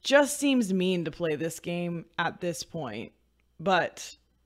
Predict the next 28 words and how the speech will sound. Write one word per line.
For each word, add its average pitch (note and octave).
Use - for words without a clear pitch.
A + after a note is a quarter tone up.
nevertheless, F#3
it F#3
must F#3
be F3
played, F#3
and F3+
it D3
will G3+
not A#3+
be B3
U F#3+
S F3+
C's E3
last E3
game E3
because D#3+
their F#3
game F#3
versus E3+
Cal E3+
had E3
to D#3+
be D#3+
rescheduled, G#3
of E3
course, F#3+
due F3
to, E3+